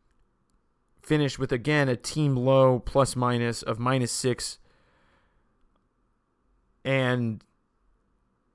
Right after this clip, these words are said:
he has, he's l-, leading the team in, in, in, in, or he's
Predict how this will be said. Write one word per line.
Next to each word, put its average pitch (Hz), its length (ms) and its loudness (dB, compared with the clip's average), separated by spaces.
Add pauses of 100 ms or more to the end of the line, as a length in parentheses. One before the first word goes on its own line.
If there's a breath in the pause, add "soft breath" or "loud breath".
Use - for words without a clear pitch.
(540)
he 170 460 2
has, 147 500 2 (120)
he's 127 320 -4
l-, 117 220 -6 (340)
leading 156 500 0
the 156 60 0
team 165 340 0
in, 151 160 2
in, 139 440 -4
in, 135 280 -2
in, 123 360 -6
or 123 240 0
he's 120 380 -8